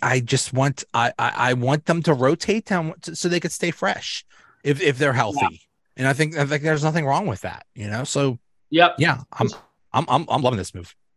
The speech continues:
Speaker 2: Just interesting that they brought it in that quick. Like, they made it, like, three or four days, like, "Oh, we're gonna bring in this guy." Like,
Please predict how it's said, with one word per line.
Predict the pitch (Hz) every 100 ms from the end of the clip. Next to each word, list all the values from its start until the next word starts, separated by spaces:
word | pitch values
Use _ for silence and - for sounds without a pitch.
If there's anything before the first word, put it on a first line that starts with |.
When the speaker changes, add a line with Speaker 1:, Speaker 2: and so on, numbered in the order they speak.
| _ -
Speaker 2:
Just | 226 -
interesting | 220 196 170 139
that | 120
they | 123
brought | 117 127 120
it |
in | 117 101
that | 113 110
quick. | - 113 98 _ _ _ _ 127
Like, | 127
they | 151
made | 156 143
it, | 127 - _
like, | 139 127 -
three | 135 139 160 151
or | 135
four | 131 123
days, | 120 113 110
like, | 107 262
"Oh, | 302 294
we're | 240 233
gonna | 185
bring | 190 185 151
in |
this | 170 -
guy." | 156 139
Like, | 131